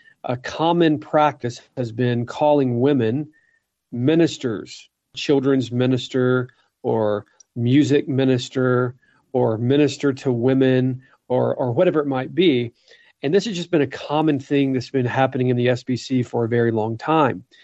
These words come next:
In many ways, it has set us up for this very moment, for this very debate. And now with the, the rise of this latest feminist wave, this, this latest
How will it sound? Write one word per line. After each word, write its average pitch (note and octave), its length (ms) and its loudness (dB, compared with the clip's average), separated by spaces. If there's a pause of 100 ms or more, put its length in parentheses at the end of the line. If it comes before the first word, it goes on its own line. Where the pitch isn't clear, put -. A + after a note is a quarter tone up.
(360)
In C#3+ 180 4
many A3 260 4
ways, A#2 440 4
it - 80 -2
has B2+ 320 -2
set D#3 300 0
us C#3 200 -2
up D3+ 300 2
for C#3 80 -10
this B2 220 -2
very B2+ 240 0
moment, A2+ 580 -6 (280)
for C3+ 120 -2
this B2+ 220 2
very C3+ 200 2
debate. A2 600 -4 (520)
And B2 160 0
now C#3+ 240 4
with C3+ 360 0
the, A2+ 300 2 (200)
the B2+ 100 0
rise C3 540 2
of A#2 80 -6
this A#2 200 -6
latest B2+ 500 0
feminist C#3 640 0
wave, C3 580 0
this, A#2+ 280 -6
this B2 320 -6
latest B2+ 520 0